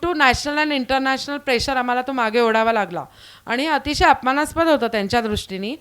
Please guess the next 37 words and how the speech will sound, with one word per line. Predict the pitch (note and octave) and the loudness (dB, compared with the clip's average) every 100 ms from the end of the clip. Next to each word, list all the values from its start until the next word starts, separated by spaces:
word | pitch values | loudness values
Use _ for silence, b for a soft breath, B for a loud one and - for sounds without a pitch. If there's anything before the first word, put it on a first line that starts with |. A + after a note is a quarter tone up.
| B B B - | B B B -4
पण | C#4 | -2
हा | C#4 D4+ | 0 -2
पेपर | D#4+ D#4+ F4 | -2 -2 -4
आज, | F4 C4 D4+ F#4 D#4 | -4 -4 -4 -6 -4
अ, | C4 B3 A#3+ | 0 0 0
म्हणजे | A#3 - A#3 C#4 E4 b b b | -6 -4 0 0 -2 b b b
मागे | B3+ A#3 A3+ C#4+ | -8 -8 -8 -12
जरी | D#4+ E4+ | -10 -8
त्याला | E4 D#4+ | -4 2
ओढलं | D4+ B3 B3+ | 4 4 4
असेल, | C#4 C4 G3+ G#3+ D4+ - _ | 2 2 -4 -8 -12 -20 _
रिट्रॅक्ट | B3+ B3 C4 C#4 C4+ | -16 -14 -10 -10 -10
जरी | D#4 E4 | -12 -12
झाला | D4+ C#4 C4 | -8 -2 0
असेल, | C4 G#3+ | 0 0
विथड्रॉन | A#3+ G3 B3+ C4+ | 0 4 4 4
दिसतंच | C#4 C4 C4+ B3 A3 | 2 -2 -2 -2 -2
आहे, | D3+ B B B C#4 | -6 B B B -2
तरी | D4+ | 0
सगळ्यात | E4 C#4 A3+ D#4+ F#4 _ - | 2 -2 -2 -8 -8 _ -20
स-, | - | -12
अ, | E3 A3+ | -4 -4
बऱ्यापैकी | G#3 B3+ C4+ - F4 | -2 -2 -2 -2 2
सायटेड | E4 B3+ C#4 B3+ | 2 4 0 0
पेपर | B3 G3+ A3 | -2 0 0
आहे | G#3 F3 | 0 -4
हा, | E3+ E3+ | -6 -6
खूप | E4 | -4
सायटेड | - C4 G#3 A3+ G#3 | 0 0 0 -4 -6
पेपर | G3 E3+ | -6 -4
आहे. | D#3+ D3+ B B B | -6 -10 B B B
आणि | A3 C4 D#4+ | -2 -2 -6
प्रधान | - C#4+ B3+ C4 E4 D#4+ | -10 -10 -8 -8 -8 -12
जे | F4 | -8
पहिलं | E4 C#4+ D4 | -4 -2 0
नाव | C#4+ C4+ | 2 2
होतं, | C4 G#3+ | 2 0